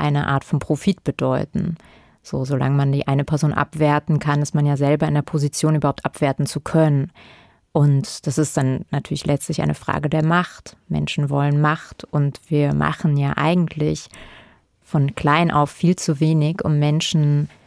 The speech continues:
beizubringen, wie man mit Macht umgeht oder um Menschen beizubringen, dass Macht etwas Verlockendes,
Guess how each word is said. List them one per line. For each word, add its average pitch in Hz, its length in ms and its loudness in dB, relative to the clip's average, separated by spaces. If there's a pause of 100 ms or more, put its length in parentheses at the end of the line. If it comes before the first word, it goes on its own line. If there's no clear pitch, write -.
beizubringen, 151 800 0
wie 156 60 2
man 147 160 2
mit - 160 -4
Macht - 280 -4
umgeht 156 680 -2 (120)
oder 147 500 0 (600)
um 147 120 4
Menschen 147 420 2
beizubringen, 147 800 0
dass 143 180 0
Macht 147 300 0
etwas - 260 -4
Verlockendes, 147 1080 -2